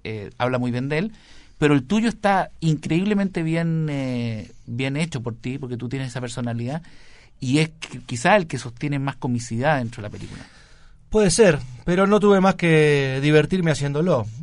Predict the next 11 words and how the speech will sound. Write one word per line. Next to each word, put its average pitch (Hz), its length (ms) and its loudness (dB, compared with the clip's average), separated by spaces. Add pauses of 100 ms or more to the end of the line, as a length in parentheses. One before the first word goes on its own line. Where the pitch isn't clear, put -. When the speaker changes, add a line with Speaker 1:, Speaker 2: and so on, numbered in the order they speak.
Speaker 2:
Eh, 127 300 -2
podía 143 240 0
haber 139 160 0
sido 143 160 -2
distinto 139 380 -2
a - 20 2
lo 123 60 0
mejor. 117 320 -4 (1120)
Speaker 1:
¿Ya 135 140 0
nos 139 120 -2
vamos? 165 260 0